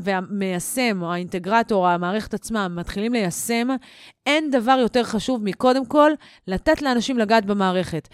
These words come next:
להרים שמה מאה לידים, לגעת במערכת, להביא את כל הריקושטים, והתפקיד של אותו פרויקטור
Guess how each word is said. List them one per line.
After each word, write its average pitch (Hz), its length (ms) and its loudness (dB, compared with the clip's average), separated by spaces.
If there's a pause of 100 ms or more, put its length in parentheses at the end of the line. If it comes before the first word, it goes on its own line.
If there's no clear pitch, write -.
(180)
להרים 233 300 2
שמה 226 280 -2 (200)
מאה 285 260 2
לידים, 285 320 2 (360)
לגעת 202 480 4
במערכת, 233 560 2 (220)
להביא 190 280 2
את - 60 0
כל 294 120 6
הריקושטים, 233 520 2
והתפקיד 175 380 -6
של 285 120 2
אותו 233 200 0
פרויקטור 220 560 2